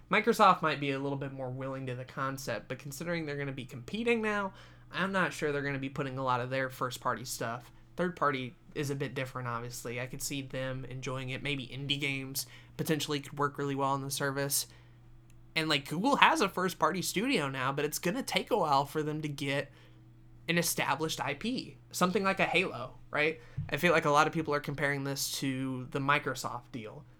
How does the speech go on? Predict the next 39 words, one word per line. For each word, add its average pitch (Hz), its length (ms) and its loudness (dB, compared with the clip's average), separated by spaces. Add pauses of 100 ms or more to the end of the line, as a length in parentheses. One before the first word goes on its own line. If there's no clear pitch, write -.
(100)
Like, 123 360 -2
remember 135 420 2
when 156 120 2
Microsoft 147 720 2
was 127 160 -6
just 131 280 -6
a - 20 -6
computer 143 420 -2
company 147 560 -2
in 127 260 -8
the 127 60 -6
early 131 240 -2
two 139 140 -8
thousands? 139 420 -2
They're 135 140 -4
like, 127 300 -4 (260)
"We're - 100 6
gonna 190 140 4
come 165 180 4
out 170 160 8
with 185 120 0
a 190 40 -2
gaming 202 300 2
console," 131 420 0
and 120 100 0
everybody 143 360 4
thought 139 260 0
it 147 60 -4
would 139 140 -4
fail. 139 460 -2 (460)
Like, 131 460 -2 (500)
I, 190 240 8
I 180 100 4
see 262 300 0
where 330 120 0
those 240 200 -2
comparisons 185 680 -2
are 139 200 -2
at. 185 320 2